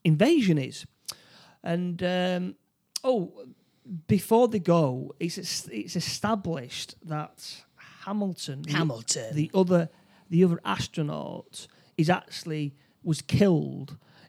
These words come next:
Speaker 1: in a plane crash, so they can't speak to him about what happened on Mars. It's, it's a, they say, "Oh, yeah, he, we can't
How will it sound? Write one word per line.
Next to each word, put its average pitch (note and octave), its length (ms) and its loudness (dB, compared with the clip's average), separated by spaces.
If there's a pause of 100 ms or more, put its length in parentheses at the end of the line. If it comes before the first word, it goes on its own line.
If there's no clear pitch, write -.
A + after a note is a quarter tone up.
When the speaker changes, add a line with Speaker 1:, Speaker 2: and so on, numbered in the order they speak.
(140)
Speaker 1:
in D3+ 100 4
a C#3+ 60 2
plane F3+ 360 4
crash, C#3 420 -6
so D#3+ 120 4
they D#3 100 2
can't F#3+ 480 2
speak - 340 -4
to - 80 -12
him D#3+ 320 0
about C#3+ 500 -4 (520)
what D#3+ 200 -6
happened C#3+ 280 -6
on C3 60 -6
Mars. D3 500 2
It's, D3 180 -10
it's D3 180 -8
a, D3 100 -2 (180)
they C#3 300 -10
say, D3+ 240 -2
"Oh, D3 220 -2
yeah, C#3+ 200 -2
he, C#3 260 -6 (840)
we F3 100 4
can't F#3 560 2